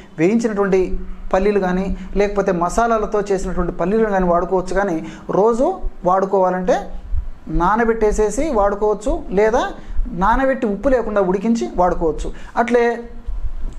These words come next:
పల్లీలని, వేరుశనగ, వేరుశనగ పప్పును, ఖర్జూరం కలిపేసి ఒక డిన్నర్ లాగా వాడుకోవచ్చు, లంచ్ లాగా వాడుకోవచ్చు, లేకపోతే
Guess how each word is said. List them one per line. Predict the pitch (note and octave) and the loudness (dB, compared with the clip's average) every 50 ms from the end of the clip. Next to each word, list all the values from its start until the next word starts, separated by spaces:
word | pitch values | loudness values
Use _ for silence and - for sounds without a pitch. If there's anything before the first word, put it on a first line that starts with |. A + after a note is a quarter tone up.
| - - - - - - - B3 | -10 -12 -14 -16 -16 -4 0 0
పల్లీలని, | A#3+ A#3+ B3+ C4 B3 A#3 G#3+ G#3 G#3+ A3 - - F#3 G#3 | 2 4 4 4 4 2 0 -2 -4 -4 -2 0 2 4
వేరుశనగ, | A3+ A3+ A3 A3 A#3+ G#3+ G#3 G#3 G#3 G#3 A3 G3+ - - - - - - - - - - - - - - F3+ | 4 4 2 0 -2 0 2 2 2 2 0 -2 -6 -8 -4 -2 -2 -2 -4 -6 -14 -10 -8 -6 -2 2 2
వేరుశనగ | G#3 A3 G#3+ G#3+ A3+ G#3 G3+ G3 G3 G3+ | 4 4 2 0 0 0 0 0 0 0
పప్పును, | F#3+ F#3 - G#3 G3+ G#3 G#3 G3 - - - - - - - - - - - - - - - - - - - - - - - - - - - | 0 2 2 0 2 0 -2 -4 -6 -8 -10 -14 -20 -20 -20 -20 -20 -20 -20 -20 -20 -20 -20 -20 -20 -20 -20 -18 -18 -16 -14 -12 -4 -2 0
ఖర్జూరం | G#3+ G#3 G3 C4 B3 B3 A3+ G#3 | 0 2 2 2 2 2 2 0
కలిపేసి | G3 F#3+ F3 G3 G3 F#3+ G3 G3+ G#3 G#3 - - - - - - - - - F3+ | 0 0 2 2 2 2 0 -2 -2 -2 -4 -6 -8 -10 -8 -6 -2 0 2 2
ఒక | F3+ F#3+ F3+ E3+ - - F3 D3+ | 4 2 2 2 0 -2 -4 -2
డిన్నర్ | E3+ G#3 A3+ A#3+ A#3+ G#3+ G#3 | 0 2 2 2 4 4 2
లాగా | G3 G3 F#3+ F#3 | 2 4 2 2
వాడుకోవచ్చు, | F3 F3 E3 F3 F3+ E3+ F3 F3 F#3 F#3 F#3 F3 E3 | 2 2 0 0 0 -2 0 0 2 2 2 4 2
లంచ్ | E3+ F#3 G3+ F#3+ G#3 A3 | 2 2 0 2 2 2
లాగా | G#3 G3+ G3+ F3+ | 2 2 2 2
వాడుకోవచ్చు, | E3+ E3+ E3 E3 - E3+ E3+ - - F#3 - - - - - - - - - - - - - - - - - G3+ | 2 0 0 -2 -2 -4 -4 -2 -2 -2 -2 -2 -4 -8 -10 -12 -14 -12 -10 -8 -4 0 0 2 4 4 6 6
లేకపోతే | G#3+ G3+ G3 - G#3+ G3+ A3 A3 | 6 4 4 0 0 2 4 4